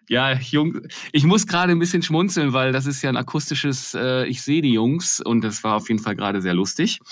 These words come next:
Die, ne, drei Jungs in einem Chat, aber egal. Ähm, gut, was höre ich noch gerne? Den Podcast von Trade Republic, "Ohne Aktien wird auch schwer"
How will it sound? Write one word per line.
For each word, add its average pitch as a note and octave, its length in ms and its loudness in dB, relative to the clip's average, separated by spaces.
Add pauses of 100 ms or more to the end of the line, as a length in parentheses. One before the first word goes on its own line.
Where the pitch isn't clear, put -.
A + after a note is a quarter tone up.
(480)
Die, - 160 -8 (160)
ne, B2+ 200 2
drei A2+ 180 2
Jungs B2+ 260 4
in A#2 60 0
einem G2+ 180 -2
Chat, - 180 0
aber F#3+ 100 2
egal. - 160 0 (280)
Ähm, A#3 540 4 (320)
gut, D3+ 320 2
was E3+ 200 2
höre G3+ 80 6
ich F#3 100 2
noch G3+ 160 2
gerne? A2 300 2 (400)
Den B2+ 240 4
Podcast D#3+ 520 -2
von C3+ 160 2
Trade C#3+ 240 -2
Republic, C#3+ 480 0
"Ohne C3 200 2
Aktien C3 320 0
wird - 120 0
auch B2+ 160 0
schwer" F3+ 360 -2